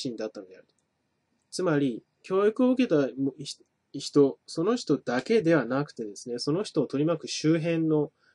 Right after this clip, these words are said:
人々はもとより、地域社会そのもの全体が、えー、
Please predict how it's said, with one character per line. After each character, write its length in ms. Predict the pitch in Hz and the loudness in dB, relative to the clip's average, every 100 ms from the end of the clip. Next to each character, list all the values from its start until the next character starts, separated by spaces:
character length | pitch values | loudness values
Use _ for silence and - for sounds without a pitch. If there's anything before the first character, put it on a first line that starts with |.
| _ | _
人 260 | - 160 127 | -2 0 2
々 240 | 110 104 | -2 -12
は 80 | 101 | -12
も 160 | 113 117 | -8 -6
と 120 | 113 | -4
よ 140 | 101 | -4
り、 260 | 117 127 107 _ - - _ _ | -2 -2 -4 _ -20 -20 _ _
地 200 | - 208 | -8 -6
域 100 | 220 | -4
社 140 | - 254 | -2 0
会 140 | 139 | 0
そ 160 | - 143 | -2 0
の 120 | 170 | 0
も 100 | 240 | 0
の 80 | 185 | 0
全 280 | 120 156 196 | -2 -6 -2
体 320 | 214 202 - _ _ _ _ _ _ _ _ _ - | -2 -2 -6 _ _ _ _ _ _ _ _ _ -4
が、 320 | 196 202 120 _ _ _ _ | 2 2 0 _ _ _ _
え 460 | 120 113 107 107 - _ _ _ _ _ _ _ _ | -10 -8 -10 -12 -20 _ _ _ _ _ _ _ _
ー、 40 | _ | _